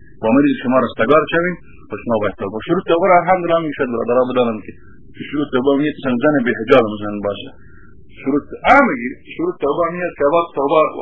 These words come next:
الفار واجب است، انسان باید گناه را باید توبه کنه. شرطش همی است که پشیمانی، دیگه پشیمانی می‌کنه از این کاری که مثلاً کرده، دیگه دوم روی عزم متین می‌کنه که پس دوباره چی نکنه، عودت به اون نکنه، نیت،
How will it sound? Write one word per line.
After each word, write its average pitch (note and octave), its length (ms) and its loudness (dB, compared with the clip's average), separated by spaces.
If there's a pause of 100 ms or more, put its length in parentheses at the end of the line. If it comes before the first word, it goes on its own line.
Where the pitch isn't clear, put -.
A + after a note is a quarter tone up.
الفار C3 300 -2 (100)
واجب A#2 260 -2
است، G#2+ 140 -10
انسان C3 280 -6
باید A2+ 200 -6
گناه A#2+ 200 -2
را A2+ 100 -12
باید G#2+ 180 0
توبه G2+ 180 -6
کنه. A2 180 -10
شرطش D3 280 0
همی D3+ 200 2
است C#3+ 140 -6
که F3 60 0 (400)
پشیمانی، B2+ 580 4 (560)
دیگه B2+ 220 2 (680)
پشیمانی B2 500 0
می‌کنه B2+ 240 0
از A2+ 80 -2
این A2+ 120 -6
کاری A#2+ 160 4
که A2+ 80 -2
مثلاً G#2+ 180 -2 (100)
کرده، G#2+ 200 0 (100)
دیگه G#2+ 180 0
دوم G#2+ 140 -4 (280)
روی A2 140 -2 (320)
عزم A2+ 180 0 (100)
متین A2+ 280 2
می‌کنه A2+ 240 0
که G#2 120 -10
پس A#2+ 180 6
دوباره A2+ 280 4
چی - 160 -6
نکنه، B2 260 0 (920)
عودت A#2 300 4
به A#2+ 80 2
اون A#2+ 140 4
نکنه، B2+ 280 -2
نیت، A2+ 180 0